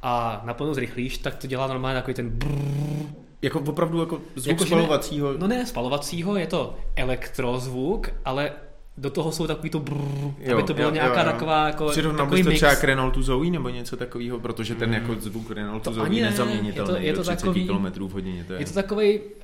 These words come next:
Speaker 1: jestli jste někdo jel, to jste asi nikdo nejel, ale kdybyste náhodou někdo jel v B M W i osm, <laughs>
Speaker 2: Což já jsem
Speaker 1: kde
Speaker 2: jel,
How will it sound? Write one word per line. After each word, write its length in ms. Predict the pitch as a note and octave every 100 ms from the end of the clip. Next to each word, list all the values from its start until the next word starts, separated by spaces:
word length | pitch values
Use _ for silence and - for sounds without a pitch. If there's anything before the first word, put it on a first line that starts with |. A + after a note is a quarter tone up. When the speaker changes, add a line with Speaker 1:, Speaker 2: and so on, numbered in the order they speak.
| -
Speaker 1:
jestli 380 | D3 C#3+ G3 G3
jste 160 | G3
někdo 240 | F#3 F3+ F3+
jel, 280 | E3+ F3
to 100 | F3
jste 180 | D3+ -
asi 140 | D3+ D#3+
nikdo 160 | D3
nejel, 320 | C#3 F#3 E3
ale 140 | C3 C3
kdybyste 300 | C#3 C#3+ D#3
náhodou 320 | C#3+ D#3+ E3
někdo 240 | D3 C#3+ D3+
jel 260 | D3+ D3+
v 80 | C3+
B 180 | C3+ C#3
M 160 | D3+
W 120 | D3 D#3
i 140 | C3+
osm, 380 | D3 - C3 A#2 -
<laughs> 40 | - - - - - -
Speaker 2:
Což 160 | A#2
já 140 | A2 G2+
jsem 180 | - B2+
Speaker 1:
kde 100 |
Speaker 2:
jel, 80 | -